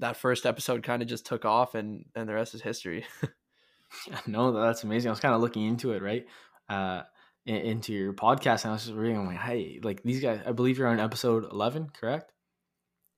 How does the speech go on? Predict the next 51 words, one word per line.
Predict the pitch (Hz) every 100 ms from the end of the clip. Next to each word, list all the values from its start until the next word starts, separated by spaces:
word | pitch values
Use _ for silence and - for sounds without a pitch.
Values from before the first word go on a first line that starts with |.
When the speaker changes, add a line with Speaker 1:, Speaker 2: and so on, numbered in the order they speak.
| _
Speaker 1:
Uh, | 131
Speaker 2:
Twelve? | 127
Speaker 1:
yeah, | 131
we | 127 131
just | 151 -
put | -
out | 170 165
episode | 139 143 135 127
thirteen, | 120 110 123 113
actually, | 98 104 113 107
a | - 110
few | -
days | 107 107
Speaker 2:
Okay. | 107 101
Speaker 1:
ago. | - _ _ _ _ _ -
Speaker 2:
Okay, | 123 120
okay, | 95 92 -
sorry | - 104
about | 90 90
that. | 107 - - -
But, | - 117 117
uh, | 110 107 101 - - _
yeah, | 127 131
I |
was | 117 -
kinda | 139
looking | 131 123 110
back | 107 123
to | 131
your, | 113 101 107 98 -
your | 107
list | 110 107
of | 101
guests, | 113 123 143
you | 120
know, | 95
after, | 104 - 107 98 - -
you | 101
know, | 95 95 - -
doing | 113 104
some | - 98
research | 104 104 -
for | 98
the, | -
for | 104
the | 92
episode | 113 - 101
that | 90
we're |
recording | 92 - 90 92
now. | 147 147